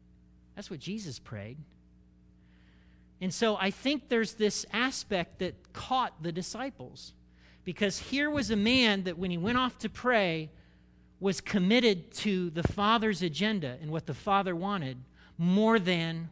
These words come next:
what necessarily he needed or he wanted to see, et cetera, et cetera.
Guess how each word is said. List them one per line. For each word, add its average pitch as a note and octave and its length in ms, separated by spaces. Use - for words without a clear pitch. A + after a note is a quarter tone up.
what F#3 240
necessarily E3+ 840
he F#3 180
needed D#3+ 280
or C#3 100
he F3 160
wanted D#3 260
to C3 60
see, C#3+ 440
et - 120
cetera, D3+ 260
et C#3 120
cetera. A#2+ 440